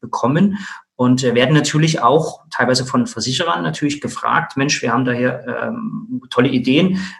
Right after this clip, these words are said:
äh, oder, oder wir, wir hätten ganz gerne do-, tolle Ideen, sagen wir es mal so rum, könnt ihr uns dabei helfen?“ Also natürlich fragt man dann solche innovativen Menschen, die auch bekannt sind. Also ich glaube, das Thema Bekanntheit durch den Jungen Makler Award hat in den letzten Jahren extrem zugenommen. Ich glaube auch, das wird auch,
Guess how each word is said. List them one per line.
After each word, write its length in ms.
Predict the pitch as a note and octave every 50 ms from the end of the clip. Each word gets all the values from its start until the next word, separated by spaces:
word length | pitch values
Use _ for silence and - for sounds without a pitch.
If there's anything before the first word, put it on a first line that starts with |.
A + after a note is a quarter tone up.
| _
äh, 360 | - B2 A#2+ B2 B2 B2 B2 A#2+
oder, 220 | A#2+ A#2 A#2 A2+
oder 160 | A2 A#2 A2+
wir, 160 | B2 B2 -
wir 80 | - A2
hätten 280 | A2 - - - C3+ B2+
ganz 240 | B2+ A#2+ B2 -
gerne 220 | - C3+ D3 G3+ G3+
do-, 160 | - B2+ A#2
tolle 340 | A2+ - - - C3+ B2+ B2+
Ideen, 360 | B2 A#2 G#2+ A#2 A#2 A#2 A2+
sagen 140 | A2+ A2+ A#2
wir 40 | A#2
es 100 | - -
mal 140 | A2 A2
so 140 | A2 A#2 C3
rum, 260 | C#3 C#3+ E3 A#2+ D3+ D#3+ - - - -
könnt 180 | - - C#3 C3+
ihr 60 | C#3
uns 160 | C3+ C3 C3
dabei 220 | - C3+ A#2 A#2 A2+
helfen?“ 400 | A2+ C#3 D3+ D3+ D3 - A2 G2
Also 160 | F#2+ - A2+
natürlich 420 | A2+ A2 - - D3+ D#3 D#3+ D#3+
fragt 320 | - - A#2 A#2+ C3+ - -
man 140 | C#3 C3+
dann 160 | C3+ C#3 C#3 C3
solche 340 | B2 B2 A#2+ - - D3
innovativen 600 | D3 C3 C3+ B2+ B2+ B2+ - - C#3+ B2+ C3 B2+
Menschen, 440 | A#2 A#2+ C3 C3 - D#3 D#3 D#3+ D#3+ - - - _ -
die 100 | C#3 -
auch 140 | - -
bekannt 340 | - C#3 - - C3+ C#3+ C#3
sind. 200 | - - A2+ G2+
Also 120 | G#2 G#2+ A#2+
ich 100 | B2 -
glaube, 220 | - D#3+ F3 F3
das 160 | E3+ D#3+ D#3+
Thema 160 | - E3 E3
Bekanntheit 880 | D3+ - B3+ - - - F3+ G#3+ A3+ A3 G#3+ G#3+ A3 G#3+ A3 - - -
durch 220 | - D#3 F3+ F#3+ -
den 160 | - E3 D#3+
Jungen 180 | D3+ D#3 D#3+ D#3
Makler 340 | D3 C#3+ C#3+ - - C3+
Award 300 | C3 A#2+ C3 C3 C3 - - - - - -
hat 440 | - - B2+ - - - - - - -
in 140 | B2+ B2 A#2+
den 140 | A#2+ A#2
letzten 300 | A#2 A#2+ A#2 - - A#2
Jahren 120 | A2 G#2+ -
extrem 540 | - - - - - A2 B2 D3 F#3 A3 A3
zugenommen. 520 | G#3+ G#3 G3 F#3+ E3+ E3 E3 E3+ F3 E3+ - - _ _
Ich 60 | -
glaube 180 | - C3 C3 C3+
auch, 100 | A#2+ B2
das 160 | - A2+ A2
wird 160 | B2 C3 B2+
auch, 240 | - - - - -